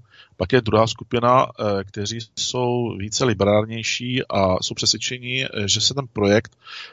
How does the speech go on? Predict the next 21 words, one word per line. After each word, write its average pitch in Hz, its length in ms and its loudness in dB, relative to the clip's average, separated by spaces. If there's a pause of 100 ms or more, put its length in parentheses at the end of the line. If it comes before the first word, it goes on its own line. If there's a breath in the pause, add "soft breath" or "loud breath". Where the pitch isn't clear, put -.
(100)
minim-, 120 360 -4 (320)
minimálně 117 580 2
v 98 40 -6
jednom 110 240 -2
kuse, 98 380 -2 (1500)
jakoby 101 400 2
ten 107 200 -2
prototyp, 107 440 -2
tak 90 180 -4 (260)
minimálně 110 440 -2
v 107 40 -4
jednom 113 200 -4
kuse, - 400 -2
eh, - 600 -8
podařilo 110 800 2 (480)
z - 120 -12
nějakých 104 360 -8
devadesát, 107 560 0 (160)
možná 98 240 -10
pětadevadesát 101 640 -4 (120)
procent, 90 540 -6